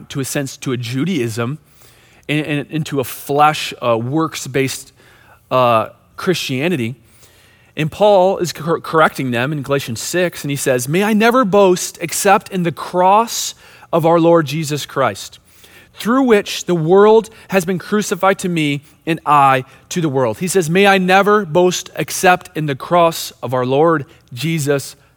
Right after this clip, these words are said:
Christ." He says, "The only thing I boast about is the cross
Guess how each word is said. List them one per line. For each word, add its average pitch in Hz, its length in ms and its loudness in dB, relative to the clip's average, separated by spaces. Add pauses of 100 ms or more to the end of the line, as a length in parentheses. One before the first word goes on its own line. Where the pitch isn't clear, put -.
(140)
Christ." - 680 -4 (1200)
He 196 100 -4
says, 202 140 -2
"The 226 80 4
only 233 180 4
thing 233 140 2
I 226 80 6
boast 214 280 4
about 156 340 2
is 151 120 -8
the 160 80 -2
cross - 680 -2